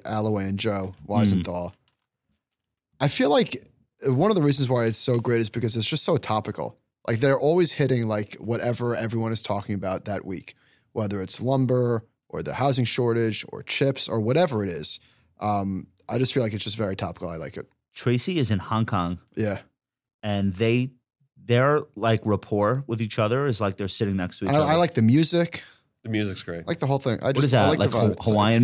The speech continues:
Speaker 2: music?
Speaker 1: No, no, it's like
Speaker 3: It's
Speaker 1: a
Speaker 3: like a
Speaker 1: country music.
Speaker 3: ukulele. It's like ukulele playing country or, or, oh, no, no, it's a steel guitar. That's what it is.
Speaker 2: Why doesn't Joe play the,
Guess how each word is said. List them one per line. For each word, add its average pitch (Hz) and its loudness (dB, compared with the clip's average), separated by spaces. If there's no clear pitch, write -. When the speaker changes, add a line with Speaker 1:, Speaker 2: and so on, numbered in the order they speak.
Speaker 2:
music? 180 6
Speaker 1:
No, 190 4
no, 180 4
it's 143 0
like 131 -2
Speaker 3:
It's 135 0
Speaker 1:
a - 2
Speaker 3:
like - 2
a - 6
Speaker 1:
country 131 4
music. 104 4
Speaker 3:
ukulele. 143 2
It's 123 -6
like 143 -2
ukulele 113 0
playing 98 -2
country 92 -8
or, 85 -6
or, 90 -12
oh, 175 4
no, 220 4
no, 214 6
it's 139 0
a 143 -2
steel 185 0
guitar. 147 0
That's - -10
what 98 -2
it 82 -6
is. - -12
Speaker 2:
Why 147 4
doesn't 220 6
Joe 127 4
play 113 2
the, 110 2